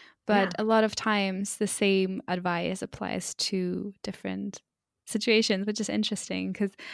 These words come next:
Speaker 1: you know, a
Speaker 2: Hmm.
Speaker 1: lot of times you remember what your grandmother or your mother said to you and you're like, "Yeah, that's so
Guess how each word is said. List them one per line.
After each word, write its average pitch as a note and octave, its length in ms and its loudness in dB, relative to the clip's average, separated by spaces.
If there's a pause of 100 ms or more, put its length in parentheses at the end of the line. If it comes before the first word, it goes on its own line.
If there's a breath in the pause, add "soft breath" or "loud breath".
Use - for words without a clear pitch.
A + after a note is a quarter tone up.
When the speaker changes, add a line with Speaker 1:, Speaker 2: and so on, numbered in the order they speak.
(180 loud breath)
Speaker 1:
you A#3 80 4
know, B3+ 80 8
a - 20 8
Speaker 2:
Hmm. A#3+ 60 6
Speaker 1:
lot A#3+ 100 8
of B3+ 80 0
times B3+ 300 4
you G3+ 180 0
remember F#3+ 540 0
what - 160 -6
your F3+ 400 -2 (320)
grandmother F#3 640 -4
or - 80 -4
your - 140 -4
mother - 340 -4
said - 220 -8
to - 140 -10
you G3+ 140 -6
and G3+ 120 -4
you're G#3+ 100 -6
like, A#3 240 -8
"Yeah, - 220 -20
that's - 180 -18
so A4 120 -6